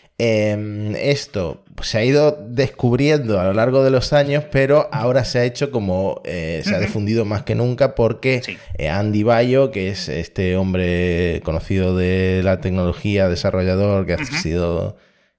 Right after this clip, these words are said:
Speaker 1: creo que fue C T O de, em, ah, de que, bueno, no, tú lo, eh,
Speaker 2: De
Speaker 1: ves
Speaker 2: algo.
Speaker 1: como tú te, tú, de C T O de una empresa, ¿vale?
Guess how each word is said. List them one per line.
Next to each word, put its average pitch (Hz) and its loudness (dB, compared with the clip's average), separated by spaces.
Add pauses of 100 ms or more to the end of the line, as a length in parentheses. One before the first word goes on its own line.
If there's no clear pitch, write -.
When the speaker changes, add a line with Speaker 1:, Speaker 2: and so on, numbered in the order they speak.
Speaker 1:
creo - -6
que 92 -8
fue 90 -2
C - -6
T 87 -2
O 85 2
de, 85 0
em, 82 -6 (1000)
ah, 80 -6
de 82 -8
que, - -6
bueno, 80 -4
no, 101 -4
tú 127 0
lo, 120 0 (440)
eh, 123 -2
Speaker 2:
De 131 -6
Speaker 1:
ves 135 0
Speaker 2:
algo. 160 4
Speaker 1:
como 135 2
tú 98 -4
te, 123 0
tú, 127 -2
de - -8
C 170 2
T 170 2
O 160 6
de 147 4
una 135 6
empresa, 85 -2
¿vale? 107 0